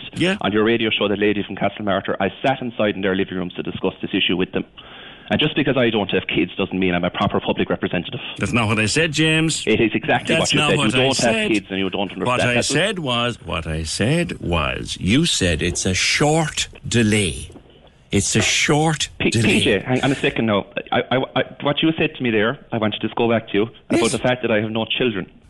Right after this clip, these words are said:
Speaker 1: Why are you taking it so personally? It's a short
Speaker 2: Because that,
Speaker 1: delay.
Speaker 2: that, that, that,
Speaker 1: In,
Speaker 2: that,
Speaker 1: hang
Speaker 2: that's
Speaker 1: on,
Speaker 2: not,
Speaker 1: James.
Speaker 2: uh,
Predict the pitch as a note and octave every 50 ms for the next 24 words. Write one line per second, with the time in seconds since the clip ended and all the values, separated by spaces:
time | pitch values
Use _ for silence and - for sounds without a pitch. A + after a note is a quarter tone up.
0 | - - - - - - - - - - - - - _ _ _ _ _ _ _
1 | _ _ _ _ - - - D#4 E4 E4+ F#4 F#4 - F#4 F4+ - E4+ F4+ F#4 -
2 | F#4 F4+ - - F#4+ G4+ - - - D3 A2 F2 - - D#3+ - - F#3+ F#3 -
3 | - - A3+ A3+ C4 C4+ F#3+ G3+ G3+ F#3+ - - F#3+ F3+ E3+ F#3 F#3 D3+ G#3 G#3
4 | F#3 - - G#3 G#3 - - - - G3 G#3+ A3+ A3 G#3+ - G3 G#3 - - -
5 | G3+ G#3 A#3+ A#3 G#3 E3+ C3 C3 C3 B2 A#2 D3